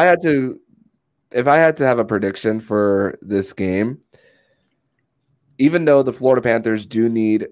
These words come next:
six out of eight points on this road trip to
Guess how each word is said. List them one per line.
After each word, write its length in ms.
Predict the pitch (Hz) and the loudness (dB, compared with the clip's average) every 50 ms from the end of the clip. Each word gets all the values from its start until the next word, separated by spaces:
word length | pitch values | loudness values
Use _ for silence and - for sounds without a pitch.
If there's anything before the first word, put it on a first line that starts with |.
| _ _ _ - | _ _ _ -14
six 320 | - - - 117 117 127 | -8 -2 -2 -2 0 2
out 140 | 117 107 107 | 0 0 0
of 80 | 101 - | 0 -4
eight 200 | - 101 - - | -4 -6 -6 -6
points 320 | - 110 95 92 90 - | -6 -4 -4 -4 -4 -4
on 120 | 95 92 92 | -4 -4 -4
this 240 | 92 92 92 - - | -4 -8 -8 -6 -4
road 240 | 101 98 95 92 92 | -2 0 0 -2 -4
trip 340 | - - 90 85 76 - - _ _ _ _ _ - | -4 -4 -4 -4 -4 -8 -16 _ _ _ _ _ -18
to 680 | - - - 110 98 95 90 90 90 90 87 87 80 | -16 -10 -4 -2 0 0 0 0 -2 -2 -4 -4 -6